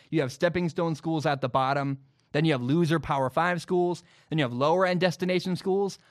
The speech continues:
higher-end destination schools above that. And the top is the cream of the crop. This is college football royalty. Those are the five tiers of college football programs. Um, look, I wanna go back to this one thing, though. When you leave a stepping stone school and you accept an offer to become a head coach at a bigger school,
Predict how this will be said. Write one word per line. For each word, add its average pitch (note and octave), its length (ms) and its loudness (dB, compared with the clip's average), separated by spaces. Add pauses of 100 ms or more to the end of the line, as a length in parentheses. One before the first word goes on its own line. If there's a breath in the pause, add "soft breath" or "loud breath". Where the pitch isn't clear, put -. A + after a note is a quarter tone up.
(240 soft breath)
higher-end F#3 680 2
destination F3+ 480 0
schools E3+ 240 0
above D3+ 240 2
that. D3+ 220 2
And D3 240 0
the C3+ 40 -2
top D3 400 -4
is C3 180 -4
the B2 100 -6
cream E3+ 280 -4
of D#3+ 60 0
the D3+ 60 -2
crop. D3 280 -2
This D3 160 -4
is C3+ 180 -4 (280 soft breath)
college D#3 500 -2
football C#3 420 -4
royalty. C3 600 -2 (280 soft breath)
Those D#3 200 2
are E3 40 -2
the C#3+ 100 0
five C#3 400 0
tiers B2+ 360 -4
of A#2+ 120 -14
college B2 380 -2
football B2 300 -4
programs. B2 680 -4 (560 soft breath)
Um, C3+ 400 2
look, F3 180 2
I F#3+ 60 4
wanna A#3 220 4
go G#3 80 6
back F3+ 220 4
to F3+ 80 0
this D#3+ 120 -2
one D3+ 180 0
thing, D3 200 0
though. A#2 260 -2 (1500 soft breath)
When D3+ 240 4
you G#3+ 160 2
leave G#3+ 300 2
a F3+ 100 4
stepping E3+ 460 0
stone D3+ 300 0
school C3+ 260 -2
and B2 100 0
you B2+ 100 0
accept D#3+ 320 -2
an F3 80 -2
offer C3+ 340 0
to B2+ 60 -2
become C3 260 0
a B2+ 60 2
head B2+ 160 -2
coach B2 220 0
at A#2+ 60 0
a A2+ 40 -4
bigger A#2+ 240 0
school, G#2+ 380 -10